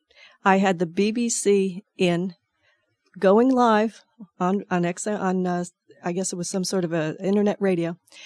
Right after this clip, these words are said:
and they put a camera on me and they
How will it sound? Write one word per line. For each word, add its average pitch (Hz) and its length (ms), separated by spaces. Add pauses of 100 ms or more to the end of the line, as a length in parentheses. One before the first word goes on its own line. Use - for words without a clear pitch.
(180)
and 185 160
they 165 140 (240)
put 262 280 (180)
a 156 220
camera 269 520
on 240 240
me 269 280
and 165 120
they 151 140